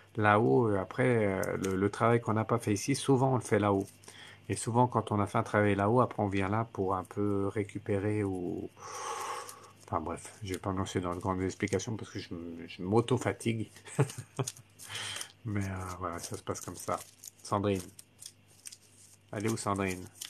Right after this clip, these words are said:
Eh oui, il est jamais trop tard. Il est jamais trop tard. La dernière question, c'est pour Sandrine ce soir. Donc, en haut ou en bas, Sandrine, pour répondre à ta question, tu me dis en haut ou en bas. Hop, euh, Sandrine Bigour,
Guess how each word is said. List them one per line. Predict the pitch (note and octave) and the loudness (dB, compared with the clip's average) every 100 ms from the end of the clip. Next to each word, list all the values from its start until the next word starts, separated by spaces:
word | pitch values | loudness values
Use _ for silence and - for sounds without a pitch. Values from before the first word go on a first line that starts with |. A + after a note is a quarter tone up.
| - - _ F#2 | -16 -20 _ -6
Eh | F#2+ A2 A#2 | -2 0 2
oui, | A#2 A#2+ A2 | 2 2 0
il | F#2+ | 0
est | G2 | 0
jamais | A2 A2+ | 0 0
trop | A2+ B2 | 0 0
tard. | A#2 A2+ G2+ F#2+ - - - | 4 4 4 0 -12 -14 -10
Il | F#2 | -6
est | F#2 | -4
jamais | G2+ F#2+ | -2 -2
trop | G2 F#2+ | -2 -4
tard. | - A2 F#2+ - - - - - - - - - - - | 0 0 0 -4 -12 -16 -20 -20 -20 -20 -20 -20 -20 -6
La | G2+ | 0
dernière | G2+ A2+ A#2+ A#2 | 2 4 4 2
question, | B2 - - A#2 | 0 -2 -2 -2
c'est | G#2 G#2+ | 0 -4
pour | G#2 | -4
Sandrine | - G#2+ G#2+ A2+ A2 | -6 -4 -2 -2 -2
ce | - | -6
soir. | G2 - A#2+ B2 G#2 F2+ - - - - - - - - | -4 2 4 4 2 -6 -14 -20 -18 -18 -20 -20 -8 -2
Donc, | A2 - - | 0 -2 0
en | C3+ | 6
haut | C3+ D3 B2+ | 6 6 4
ou | |
en | A2+ | 4
bas, | A2 A#2+ | 2 2
Sandrine, | - G#2 G#2 A2 | 0 0 2 0
pour | G2+ G2+ | 0 -2
répondre | G#2 - A2 G2+ | -2 -2 -4 -4
à | |
ta | G2+ | -4
question, | F#2+ G#2 - - C3+ C#3 - - - - | -4 -4 -4 0 0 0 -6 -20 -20 -8
tu | - | -2
me | G2 | 0
dis | G2+ G#2 | 4 6
en | |
haut | G2+ G#2 | 6 4
ou | F#2 | 2
en | |
bas. | F2+ G#2 C3 - - - - - - _ - - _ _ _ - | 0 0 -2 -8 -16 -20 -20 -20 -20 _ -20 -20 _ _ _ 0
Hop, | G#2+ G2 - | 2 2 0
euh, | F#2 E2 D#2+ | 0 0 -4
Sandrine | - G#2 G2 G2+ G2+ | -4 -2 0 2 2
Bigour, | G2+ G#2 G#2 A2 A2 | 2 2 2 2 0